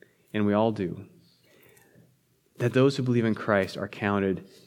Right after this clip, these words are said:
as clean. Now, this is huge. Uh, this is huge when it comes to how we live our lives. It, if you can imagine, and this is not my original illustration, it's been handed down, and I forget who first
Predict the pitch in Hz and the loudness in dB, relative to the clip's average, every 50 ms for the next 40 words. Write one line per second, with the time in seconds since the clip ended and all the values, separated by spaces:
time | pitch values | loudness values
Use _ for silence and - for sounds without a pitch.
0 | _ - 107 101 - - - - - 104 95 95 92 90 - - - - - - | _ -4 -4 -4 -4 -8 -14 -10 -8 -8 -8 -8 -10 -12 -14 -16 -18 -20 -8 -2
1 | - 139 147 185 202 196 214 185 170 - - - 147 143 147 175 208 220 208 - | 2 4 6 6 6 4 2 0 0 0 0 4 6 8 8 8 6 2 -2 -4
2 | - - - - - - - 131 139 139 160 170 196 190 175 - - 175 185 190 | -8 -10 -12 -18 -8 0 2 4 6 6 6 4 4 2 2 4 6 6 6 6
3 | 165 156 156 147 135 123 - 156 151 151 147 151 139 123 - - 147 147 151 151 | 6 6 4 4 4 2 4 4 4 4 4 4 2 2 2 4 6 6 6 8
4 | 147 139 139 139 135 131 131 - - - - - - - 120 131 147 151 156 156 | 8 8 8 8 8 6 4 2 -2 -10 -16 -14 -6 0 2 4 6 8 8 8
5 | 156 147 165 180 147 110 107 104 151 143 - - - - - - - 143 175 202 | 8 8 8 6 6 4 4 4 2 0 0 -2 -8 -16 -8 -4 0 2 2 4
6 | - 190 175 160 151 156 160 160 165 165 180 175 156 131 127 127 127 131 117 107 | 4 4 4 6 6 6 6 6 6 6 4 6 6 6 6 6 4 2 0 0
7 | - - 120 120 120 123 - 117 123 120 120 117 120 120 120 123 127 123 120 117 | 0 0 2 4 4 4 4 4 4 4 6 6 6 4 4 4 2 2 2 4
8 | - 117 117 113 - - 127 117 117 117 - 123 120 117 113 110 104 - 113 107 | 4 4 4 2 2 2 2 4 4 2 2 2 2 4 2 2 0 2 2 2
9 | 104 104 104 113 117 117 113 110 98 107 104 104 104 107 104 104 104 104 101 101 | 2 2 2 2 2 4 4 4 4 4 4 4 4 4 4 4 2 2 2 2
10 | 101 104 101 - 107 104 98 101 104 95 - 107 101 98 - | 2 0 0 0 0 0 0 -2 -4 -6 -4 -4 -4 -4 -6